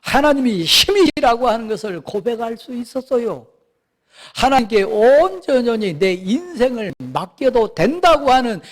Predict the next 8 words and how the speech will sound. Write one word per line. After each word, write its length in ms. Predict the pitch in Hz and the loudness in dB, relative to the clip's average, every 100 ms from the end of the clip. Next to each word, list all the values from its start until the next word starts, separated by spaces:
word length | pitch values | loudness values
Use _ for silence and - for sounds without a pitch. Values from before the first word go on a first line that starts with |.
| - | -12
신앙 600 | - 285 320 311 247 190 | -8 -4 -2 -2 -4 -2
고백자가 720 | 185 196 196 190 170 156 - | -2 -2 -4 -4 -4 -4 -8
됐어요. 480 | - 90 - 135 113 _ _ _ _ _ _ _ _ _ _ _ _ _ _ _ _ _ _ _ _ _ _ _ _ | -16 -18 -16 -20 -20 _ _ _ _ _ _ _ _ _ _ _ _ _ _ _ _ _ _ _ _ _ _ _ _
왜 400 | 135 214 247 254 | 2 6 6 4
야베스 440 | 220 233 240 214 240 | 4 4 2 0 0
어머니는 500 | 214 214 214 202 185 | -2 -2 -6 -6 -4
많이 240 | 175 170 | -4 -4
울었나요? 480 | 156 147 135 117 101 | -6 -6 -6 -8 -18